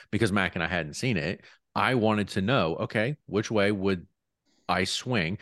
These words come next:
And that's one of the things we talked about this show way back when, when we started in August of twenty twenty.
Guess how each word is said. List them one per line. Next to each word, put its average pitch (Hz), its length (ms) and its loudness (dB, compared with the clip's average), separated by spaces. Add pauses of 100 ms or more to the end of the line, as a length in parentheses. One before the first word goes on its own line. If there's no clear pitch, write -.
(220)
And 180 100 4
that's 196 180 4
one 185 100 4
of 160 60 4
the 156 60 0
things 151 200 -2
we 143 100 -2
talked 135 240 -4
about 127 180 -2
this 117 140 -4
show 110 340 0 (220)
way 107 200 2
back 113 280 0
when, 113 240 0
when 92 100 -4
we 92 80 -6
started 98 400 -2
in 87 80 -4
August 90 400 -6
of 87 80 -10
twenty 87 240 -6
twenty. - 420 -8